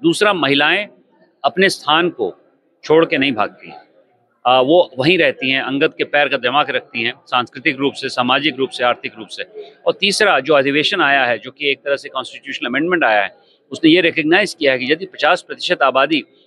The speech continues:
एक साथ मिलके, मर्दों के साथ, ऐसा नहीं कि पुरुष को पीछे हटना है, पुरुष को भी साथ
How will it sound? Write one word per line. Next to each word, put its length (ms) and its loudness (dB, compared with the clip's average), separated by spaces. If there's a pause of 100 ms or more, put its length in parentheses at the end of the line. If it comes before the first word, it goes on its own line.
(360)
एक 160 0
साथ 220 0 (100)
मिलके, 280 -2
मर्दों 380 0
के 100 4
साथ, 260 -2
ऐसा 220 -2
नहीं 160 -2
कि 60 -14
पुरुष 300 2
को 100 -6
पीछे 280 -4
हटना 280 -4
है, 60 -8
पुरुष 300 -8
को 140 -2
भी 100 2
साथ 180 0